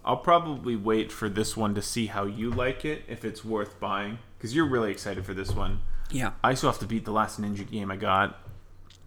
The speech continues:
Speaker 1: Uh,
Speaker 2: Sekiro, Neo?
Speaker 1: Sekiro, really both, and
Speaker 2: Yeah.
Speaker 1: now the second one. So once you say you like it a lot,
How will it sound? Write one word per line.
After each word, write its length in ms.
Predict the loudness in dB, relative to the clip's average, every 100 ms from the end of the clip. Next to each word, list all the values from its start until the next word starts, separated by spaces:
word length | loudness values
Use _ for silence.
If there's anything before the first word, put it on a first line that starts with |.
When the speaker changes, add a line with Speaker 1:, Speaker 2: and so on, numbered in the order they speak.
| -20 -8
Speaker 1:
Uh, 300 | 0 4 4 2 -6 -20 -20 -20 -16 -14 -14 -16 -20 -12
Speaker 2:
Sekiro, 420 | -6 0 4 6
Neo? 200 | 6 2
Speaker 1:
Sekiro, 680 | 0 -2 0 2 2 2 0 -8 -10
really 360 | 0 4 4
both, 500 | 2 0 0 0 -6 -4
and 140 | 0
Speaker 2:
Yeah. 100 | 2
Speaker 1:
now 140 | 2 -2
the 100 | -4
second 320 | -4 -2 -2
one. 220 | -2 -4 -8 -14 -16 -16 -12
So 440 | 0 2 2 0 -8 -18 -20 -18 -8
once 540 | -4 2 4 4 2
you 100 | 2
say 240 | 2 4 4
you 180 | 4 2
like 240 | 0 0
it 80 | -2
a 40 |
lot, 360 | 0 0 0